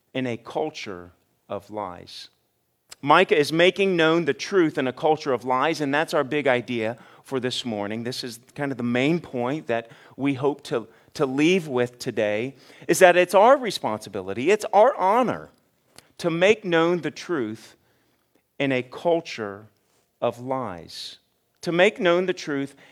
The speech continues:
in a culture of lies, and Micah speaks to that. He addresses this here in chapter three. And what we see here is, is first we see that the leaders,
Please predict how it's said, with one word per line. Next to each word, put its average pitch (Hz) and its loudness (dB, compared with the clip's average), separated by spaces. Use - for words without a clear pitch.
in 139 2
a 131 2
culture 160 0
of 120 2
lies, 131 2
and 117 -4
Micah 143 0
speaks - -4
to 139 -6
that. 107 -2
He 131 -6
addresses 135 -2
this 120 -8
here 202 4
in 160 0
chapter 143 0
three. 170 0
And 147 0
what 165 0
we 160 -2
see 254 0
here 170 4
is, 139 -4
is 165 0
first 240 4
we 180 -4
see 208 -2
that 185 8
the 160 4
leaders, 160 -2